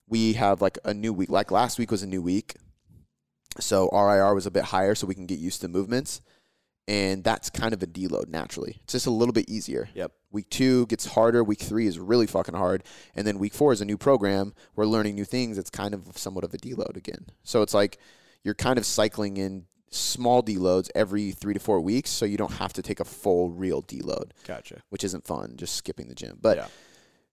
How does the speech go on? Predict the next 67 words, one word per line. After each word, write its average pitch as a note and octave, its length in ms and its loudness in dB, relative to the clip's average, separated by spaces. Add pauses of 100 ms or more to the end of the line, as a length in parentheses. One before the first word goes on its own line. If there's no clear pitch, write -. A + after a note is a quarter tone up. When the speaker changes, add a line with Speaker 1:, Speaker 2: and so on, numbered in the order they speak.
Speaker 1:
depending D#3 240 2
on B2+ 60 4
the A#2 40 0
program, A#2+ 320 2
you F#2+ 60 -4
can't G2 180 -2
do F#2 80 0
that. - 220 -4
Like, - 120 0
the G#2+ 80 2
last G2 220 4
program G2+ 300 0
I - 20 0
was F2+ 140 -4
on, F#2+ 180 0
I F#2+ 60 -4
had G2 320 -2
to F#2 60 -8
take G2+ 200 -4
a F#2+ 60 -6
full F#2 240 0
deload F#2 340 0
where F2+ 140 2
I F2 100 2
literally F#2+ 300 2
would F#2 160 -4
go F#2+ 100 2
from E2+ 160 -6
six - 220 -4
days F#2+ 180 -2
a F#2 40 -8
week F#2 140 -6
training F2 300 -10
high F2+ 140 -6
volume G2+ 400 0
to F2 200 -8
four A2+ 300 2
days G2+ 160 2
a F#2 60 -6
week F#2 160 -4
of F2 120 -10
low F#2+ 140 4
volume, F2+ 640 -6 (100)
just - 180 -10
fucking F#2 240 0
around F2+ 140 -4
in D#2 60 -8
the D#2+ 80 -10
gym F2+ 240 -6
'cause F2 100 -12
I D#2+ 80 0
just F2+ 140 -8
needed E2+ 160 -10
a - 40 -12
break. - 300 -4 (320)
And F#2+ 80 -6
then F2+ 80 0
I'd E2+ 100 -6
get - 120 -6
back - 200 -8
to F2+ 140 -4
it - 140 -8 (500)
because G2+ 200 0
there F#2+ 100 4
was F#2 300 2
no D#2+ 340 -2 (260)
pr-, - 220 -18